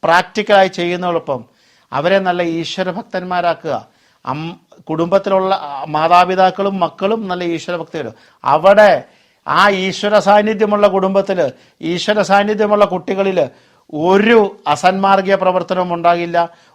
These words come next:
ഒരു മോശമായൊരു അവസ്ഥ ഉണ്ടാവില്ല, ഒരു കുട്ടികളും വഴിതെറ്റില്ല, ഒന്നും നടക്കില്ല. പത്ത് മിനിറ്റ് നമശിവായ ജപിക്കുന്ന ഒരുത്തന്, ദക്ഷിണാമൂർത്തികാരകനായി നിൽക്കുന്ന,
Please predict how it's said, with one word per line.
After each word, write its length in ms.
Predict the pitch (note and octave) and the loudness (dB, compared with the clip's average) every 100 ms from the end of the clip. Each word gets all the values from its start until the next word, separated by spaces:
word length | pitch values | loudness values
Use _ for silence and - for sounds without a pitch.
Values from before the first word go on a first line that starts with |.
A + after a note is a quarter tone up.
| - | -4
ഒരു 280 | E3 G#3+ A#3 | 2 4 4
മോശമായൊരു 680 | G3+ G#3 G3+ A#3 G3+ F#3+ | 4 2 2 -2 0 4
അവസ്ഥ 320 | F3+ F3+ - | 4 2 -2
ഉണ്ടാവില്ല, 600 | F#3 E3+ E3+ E3 D#3+ D#3+ - _ - | -4 0 2 0 0 -4 -4 _ -4
ഒരു 240 | E3+ A3 B3+ | 2 4 4
കുട്ടികളും 560 | G#3+ G#3+ G3 F#3 F3 | 0 -2 0 2 2
വഴിതെറ്റില്ല, 840 | D#3+ D#3 F3+ F3+ F3+ E3 D#3+ D#3 D3+ _ _ | 4 2 2 -2 -4 -4 0 0 -2 _ _
ഒന്നും 360 | D3 E3+ F#3 F3 | -6 -4 -2 -2
നടക്കില്ല. 520 | D#3 D3+ D3+ C3 A#2+ _ _ _ E3+ | -2 -4 -6 -10 -12 _ _ _ -2
പത്ത് 300 | E3+ - A3 | -2 0 -2
മിനിറ്റ് 240 | G#3+ G#3+ | 0 0
നമശിവായ 720 | F#3+ F#3 F#3 - G#3 G3+ G#3 | 0 0 0 -4 4 6 6
ജപിക്കുന്ന 540 | F#3+ G3 F#3+ G3+ G3 F#3+ | 4 -2 -2 -4 -2 0
ഒരുത്തന്, 480 | E3+ E3+ F3 D3+ A2+ _ _ - | 0 -2 -4 -4 -8 _ _ -2
ദക്ഷിണാമൂർത്തികാരകനായി 1400 | E3 - G3 G3+ G#3 G#3 G3 G#3 G3+ G3 G3+ G3 G3 | -2 0 0 2 4 2 0 4 6 6 4 4 2
നിൽക്കുന്ന, 480 | G3 F#3+ F#3 F3+ C3+ | -2 -2 -2 -2 -4